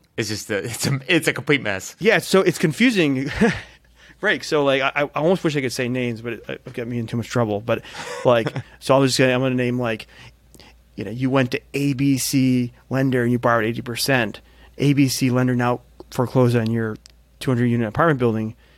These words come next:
Speaker 2: Great, they have a two hundred unit apartment building, but they have to, they borrowed from, you know, X Y Z lender. X Y Z lender is still saying, "Pay me down,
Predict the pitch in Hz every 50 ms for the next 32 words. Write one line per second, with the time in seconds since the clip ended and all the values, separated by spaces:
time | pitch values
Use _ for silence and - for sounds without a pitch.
0 | _ _ _ - - - - 156 156 135 - - 127 123 131 123 117 - 139 127
1 | 127 123 123 120 - - 139 160 156 131 123 120 113 117 113 110 113 - _ _
2 | - _ _ _ _ _ _ _ _ _ _ _ _ _ _ _ - - 131 -
3 | 135 131 127 123 120 - 131 - - 135 131 139 120 - 123 120 127 135 135 135
4 | 127 120 - - 127 123 123 120 120 113 104 - _ _ _ - - 117 113 110
5 | 107 120 - - - 120 120 - - 143 135 120 117 120 123 127 120 120 123 135
6 | 156 143 113 98 92 107 123 - _ _ _ - 120 123 - 131 127 123 117 123
7 | 120 117 117 120 117 117 107 - - 131 123 120 - 131 120 117 110 107 107 -
8 | _ _ _ _ _ _ _ _ - 156 156 151 147 131 127 104 82 -